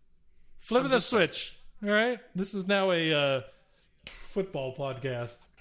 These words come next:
Speaker 2: My fingers n-
Speaker 1: <laughs>
Speaker 2: could be. It could be. I'm just saying. Um, I don't know. We'll, we'll, we'll see. I, I'm reserving judgment until it actually comes out. From what I am seeing,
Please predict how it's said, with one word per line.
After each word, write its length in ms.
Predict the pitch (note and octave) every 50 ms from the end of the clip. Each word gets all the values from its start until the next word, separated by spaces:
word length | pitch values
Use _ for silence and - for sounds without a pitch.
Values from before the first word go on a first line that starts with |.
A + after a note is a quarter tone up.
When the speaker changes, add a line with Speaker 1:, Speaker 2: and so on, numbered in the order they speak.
| - _ - - - -
Speaker 2:
My 80 | E3
fingers 500 | E3+ - F4 E4+ D#4+ D#4+ C#4 G#3+ - -
n- 180 | D#3+ D#3+ D#3+ F3+ - - - G3 - -
Speaker 1:
<laughs> 100 | B3+ F#3 - - A#3+ G3 - - A#3 - - - G#3+ - - _
Speaker 2:
could 220 | - B3 A#3 - -
be. 320 | - E4+ E4 E4 E4 D4+ - - - -
It 200 | - - G#3 G3+
could 240 | - C#4+ D4+ E4+ D4+
be. 240 | B3 A3+ A3+ A3+ A3 -
I'm 160 | G#3 A3+ A#3
just 200 | A#3 G3+ G3+ -
saying. 420 | - B3 A#3 A3 G3 E3 F#3+ B3 - - - - - - - - -
Um, 680 | - D#3+ F3 E3+ E3+ E3+ E3 D#3 C#3+ C3 B2 A#2+ A#2+ A#2 - - - - - - - _ - - - _ - - - _ _ - - _ _ - -
I 140 | D#3+ F3 F3+
don't 140 | F3+ E3+ D3
know. 200 | C3+ A#2+ A2+ A2+
We'll, 600 | A#2+ B2+ C#3 D3+ F3+ G3 G3 G3 G3 F#3 - - -
we'll, 220 | E3 E3 D#3 F3
we'll 320 | E3+ E3+ E3+ F#3 G#3+ A#3 A3
see. 440 | - - - F#3 E3+ E3 D#3+ D#3+ E3
I, 340 | B2 B2+ C#3 D3 D3+ D#3 D3 A#2 C#3 D3+
I'm 120 | D#3+ F3+ G3+
reserving 440 | G#3 G3 - G#3 G3+ F#3+ F#3 F3 E3
judgment 520 | D#3+ D#3+ D#3 D3 C#3+ D3+ D#3 D3+ D3+ - - -
until 720 | C#3 C3+ - C#3+ C3+ C3 C3 C3 B2+ B2 B2 B2 - - - C3
it 60 | C3
actually 340 | B2 C3 C#3 - - E3 C#3+
comes 260 | D3+ D#3 C#3+ C#3 C3+
out. 320 | C#3 B2+ B2 B2 A#2 - - _ _ - - - - - - _ _ _ _ _ _ _ _ _ -
From 280 | - D#3 D#3 D#3+ D#3
what 200 | D#3 E3 F3 F#3+
I 200 | F3+ F3+ F3+ E3+
am 260 | E3+ E3+ E3+ E3 E3
seeing, 600 | E3 - - - G3 G3 G#3 G#3 G3+ F#3+ F#3 F#3